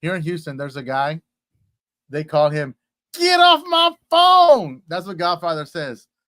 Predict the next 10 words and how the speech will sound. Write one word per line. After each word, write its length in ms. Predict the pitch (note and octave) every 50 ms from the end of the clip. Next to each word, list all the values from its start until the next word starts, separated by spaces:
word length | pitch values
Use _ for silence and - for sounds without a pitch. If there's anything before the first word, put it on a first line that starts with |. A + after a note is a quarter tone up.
| _ _ _ _
So 140 | _ F3 E3
Godfather 540 | D#3 F3 G3+ A3+ A3+ - G#3 G3+ F#3+ F3+
has 200 | E3 E3+ D#3+ D3
a 60 | C#3 B2+
show, 360 | - - B2 A2 G2+ F#2 _ _ _ _ _ _ _ _ _ _ _ _ _ _ _ _
and 320 | C#3 C3+ C3+ C3+ C3+ C3+ _ _ _ _ _ _ _ _
he 140 | D#3 D3 D3
has 480 | D3+ D3 D3 D3 D3 C3+ - _ _ _ _ _ _ _ _ _ _ _ _ _ _ _ _ _ _ _
a 120 | - D3 C3+
studio, 720 | - - A3+ B3 A#3+ G#3 D#3+ D3+ C#3 C#3 C#3+ D3+ D#3